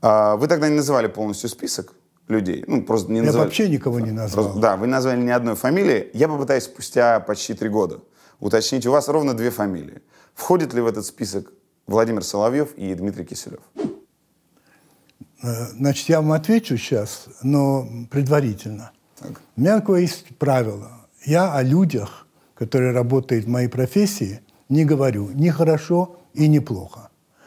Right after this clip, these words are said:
Speaker 2: Просто у меня такой принцип. А, значит, в ответ на ваш вопрос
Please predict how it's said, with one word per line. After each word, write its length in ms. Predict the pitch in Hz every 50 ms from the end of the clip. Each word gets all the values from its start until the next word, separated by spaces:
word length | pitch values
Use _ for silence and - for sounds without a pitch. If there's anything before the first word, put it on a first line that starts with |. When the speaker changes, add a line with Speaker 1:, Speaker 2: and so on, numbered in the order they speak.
| - - - _ _ -
Speaker 2:
Просто 280 | - 208 202 - 175
у 20 | 165
меня 140 | 170 175 160
такой 240 | - - 170 151
принцип. 640 | - - 147 151 147 139 117 - - 98 - - - _ _ _ - _ _ _ _ _ - - - _ _ _ _ -
А, 540 | 127 131 127 123 123 120 120 120 117 117 113 - - -
значит, 380 | - 131 139 - - 147 123 123
в 20 |
ответ 340 | 147 143 - 190 190 185 190
на 60 | 170
ваш 220 | 135 139 135 123 -
вопрос 600 | 147 143 135 - 202 220 220 214 - - - -